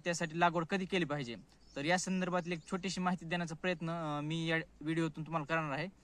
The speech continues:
तर मित्रांनो, व्हिडिओ जर आवडत असतील तर, अं, नक्कीच व्हिडिओला लाईक करा, अं, शेअर करत चला आपल्या शेतकरी मित्रांना. आणि, अं, चॅनलवर जर नवीन असाल तर, अं, एकदा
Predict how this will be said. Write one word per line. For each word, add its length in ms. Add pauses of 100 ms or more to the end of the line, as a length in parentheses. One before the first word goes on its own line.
(400)
तर 60
मित्रांनो, 380
व्हिडिओ 260
जर 140
आवडत 280
असतील 360
तर, 100
अं, 400 (420)
नक्कीच 400
व्हिडिओला 380
लाईक 260
करा, 200
अं, 420
शेअर 260
करत 220
चला 200
आपल्या 200
शेतकरी 320
मित्रांना. 440 (460)
आणि, 440
अं, 260
चॅनलवर 440
जर 160
नवीन 260
असाल 240 (200)
तर, 120
अं, 240
एकदा 400